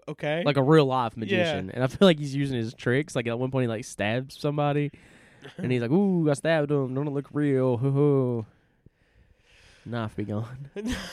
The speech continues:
Speaker 2: Here's some flowers." <laughs>
Speaker 1: Oh my God. Like, I, I just don't understand what's even happening in this segment.
Speaker 2: Uh.
Speaker 1: What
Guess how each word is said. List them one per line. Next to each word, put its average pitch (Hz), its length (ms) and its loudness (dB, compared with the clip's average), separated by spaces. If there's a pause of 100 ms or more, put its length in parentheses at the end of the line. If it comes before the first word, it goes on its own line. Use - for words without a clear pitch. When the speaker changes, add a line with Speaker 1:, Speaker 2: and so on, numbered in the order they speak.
(600)
Speaker 2:
Here's 143 180 2
some 185 160 2
flowers." 185 760 6 (380)
<laughs> - 500 -6 (600)
Speaker 1:
Oh 214 160 -14
my 143 160 -18
God. 139 360 -12
Like, 131 180 -14 (920)
I, 240 180 -8
I 247 80 -4
just 302 260 -14
don't 254 240 -4
understand 202 560 -8
what's 180 200 -12
even 175 220 -10
happening 160 480 -6
in 117 80 -16
this 117 100 -20
segment. 123 320 -14
Speaker 2:
Uh. 143 120 -8
Speaker 1:
What 127 240 -2